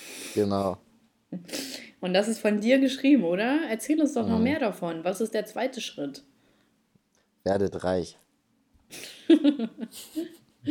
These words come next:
Speaker 2: Und die anderen
Speaker 1: Die
Speaker 2: achtundvierzig
Speaker 1: an-
Speaker 2: Schritte sind einfach nur so leere Seiten. <laughs>
Speaker 1: Nein, das ist reich bleiben, Geld ausgeben.
Speaker 2: Und dann wieder reich werden, ne?
Speaker 1: Genau.
Speaker 2: Und wo ist der Aspekt
Speaker 1: Also
Speaker 2: mit den Steuern?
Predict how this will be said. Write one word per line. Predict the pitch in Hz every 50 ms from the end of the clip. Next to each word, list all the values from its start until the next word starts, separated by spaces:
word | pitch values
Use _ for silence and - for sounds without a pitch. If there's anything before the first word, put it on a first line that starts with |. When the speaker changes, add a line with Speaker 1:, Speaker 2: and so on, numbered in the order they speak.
| 302 339 339 330 311 285 - -
Speaker 2:
Und | - 214 190
die | 214
anderen | 208 233 254 254 247
Speaker 1:
Die | 226 262
Speaker 2:
achtundvierzig | 226 226 269 254 233 262 247 262 262 - -
Speaker 1:
an- | - - - - - -
Speaker 2:
Schritte | - - 233 254 254 254 254
sind | 226 226 220
einfach | 190 190 214 226
nur | 240 240
so | 214 196
leere | 175 175 190 202 190 180
Seiten. | 156 156 156 165 175 170 170 160 151 151 202 226 - - - - - -
<laughs> | 320 - - - - -
Speaker 1:
Nein, | 95 95 98 101 101 98
das | 95 -
ist | - 104 - - - - 104 -
reich | 104 107 120 120 - -
bleiben, | - 110 110 117 117 110 117 110
Geld | 95 107 107 110 107
ausgeben. | - 78 90 87 - - 90 87 85 82 87 92 - _ _ _ _ _ _ _ _ _ _ _ _ - - - - - _ _ _ _ - - - - - - - - - _ _ _ _
Speaker 2:
Und | 185 185
dann | 185 190 202 208 202
wieder | 208 208 208 190 175 170
reich | 170 165 160 160 165
werden, | 160 156 147 151 156 156
ne? | 160 165 175 185 196 - _ _ _ _ _ _ _ _ _ _ _ _ _ -
Speaker 1:
Genau. | - 92 90 87 90 87 87 87 - _ _ _ _ _ _
Speaker 2:
Und | 185 180 175
wo | 196 214
ist | 214 220 220
der | 220 196
Aspekt | 208 - - 233
Speaker 1:
Also | 214 190 240
Speaker 2:
mit | 226 220
den | 214 208
Steuern? | - - - 185 190 214 226 240 269 294 302 302